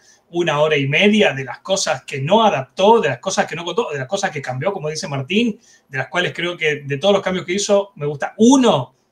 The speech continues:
y el resto no co-, no me gusta, pero ninguno, ni a palo. O sea, se creó, eh, de repente ahí en Fremen toda una, <laughs> eh, eh,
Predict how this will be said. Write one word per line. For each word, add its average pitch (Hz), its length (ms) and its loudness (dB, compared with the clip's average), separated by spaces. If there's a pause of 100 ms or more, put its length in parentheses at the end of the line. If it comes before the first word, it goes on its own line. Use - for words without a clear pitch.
(100)
y 151 120 -4
el 135 80 -2
resto 160 560 -2
no 143 120 -10
co-, 156 240 -12
no 147 140 -12
me 147 80 -10
gusta, 147 320 -8
pero 127 220 -10
ninguno, 139 500 0
ni 139 100 -2
a 123 80 -6
palo. 185 360 2
O - 20 -4
sea, 143 260 -2
se 135 240 -12
creó, 156 720 0 (380)
eh, 139 420 -2
de 131 80 -4
repente 165 460 -4
ahí 151 80 2
en 165 140 -8
Fremen 190 200 -6
toda 175 200 -4
una, 135 480 0
<laughs> 202 580 -6
eh, 147 640 2
eh, 156 260 2